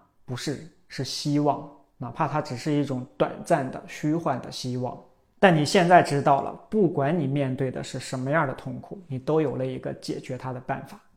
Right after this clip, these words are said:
就是接受。那怎么做到接受呢？就四个字：着眼未来。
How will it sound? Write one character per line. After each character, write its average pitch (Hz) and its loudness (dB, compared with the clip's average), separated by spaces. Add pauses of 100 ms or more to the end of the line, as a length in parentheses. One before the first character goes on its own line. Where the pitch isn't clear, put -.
就 - -14
是 - -16 (220)
接 127 -6
受。 - -10 (500)
那 196 4
怎 175 2
么 151 0
做 214 6
到 143 6
接 151 0
受 147 0
呢？ - -10 (260)
就 170 2
四 170 2
个 131 -8
字： - -12 (280)
着 143 0
眼 185 2 (140)
未 170 4
来。 - -10